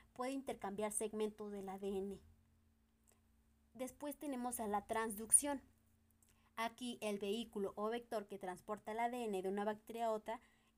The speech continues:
es un virus. Y tenemos también la transformación. El A D N se toma libremente del medio ambiente por las células bacterianas y se puede intercambiar segmentos del A D N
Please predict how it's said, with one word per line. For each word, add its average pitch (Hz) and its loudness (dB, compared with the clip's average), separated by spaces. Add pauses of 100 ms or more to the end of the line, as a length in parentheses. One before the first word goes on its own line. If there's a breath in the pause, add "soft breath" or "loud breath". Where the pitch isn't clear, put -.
es 247 0
un 247 0
virus. 254 0 (1040 soft breath)
Y 294 -4
tenemos 226 -2
también 214 0
la 202 0
transformación. 208 0 (760 loud breath)
El 220 0
A 254 8
D 302 6
N 214 2 (180)
se 220 -6
toma 208 -2
libremente 233 0
del 214 2
medio 220 0
ambiente 269 0
por 202 -6
las 175 0
células 202 2
bacterianas 214 -2 (240 loud breath)
y 220 -10
se 220 -4
puede 220 0
intercambiar 247 0
segmentos 196 -4
del 233 -2
A 233 2
D 240 -2
N 208 -2